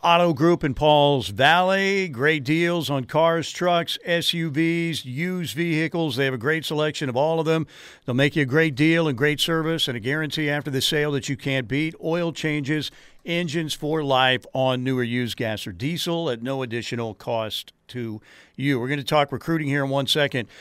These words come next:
Brent Venables, you could tell, man, he, uh, he went through the ringer on, uh, Saturday night. Obviously, he was very disappointed. B V certainly didn't mince words here.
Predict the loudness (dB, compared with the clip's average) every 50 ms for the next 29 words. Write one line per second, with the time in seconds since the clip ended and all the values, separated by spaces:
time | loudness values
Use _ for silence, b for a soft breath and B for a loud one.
0 | B B B _ 2 2 2 6 6 6 8 8 8 6 6 6 4 0 0 -2
1 | 0 2 4 4 4 4 4 4 4 4 4 2 2 0 -4 -8 -10 -6 -4 -2
2 | -2 -2 -2 -2 -2 0 0 2 2 2 2 0 0 -2 -2 -4 -4 -6 -4 -4
3 | -4 -2 -2 0 0 0 0 0 0 0 0 0 0 -2 -2 -2 -2 -4 -4 -4
4 | -2 -2 0 0 0 0 -2 -4 -2 -2 -2 0 0 0 0 0 0 -2 -4 -6
5 | -6 -4 -4 -4 -2 -4 -6 -4 -2 -2 0 0 0 -2 -2 -4 -4 -6 -6 -6
6 | -6 -4 -2 -2 -2 -2 -4 B B B B B B B 0 2 2 2 2 0
7 | 0 0 0 0 2 2 2 0 0 0 0 -2 -2 -2 -2 -4 -4 -4 -6 -6
8 | -8 -10 -8 -4 -2 0 0 0 -2 -4 -2 -2 0 0 0 0 0 -2 -2 -2
9 | 0 0 0 0 -2 -2 -4 -4 -6 -8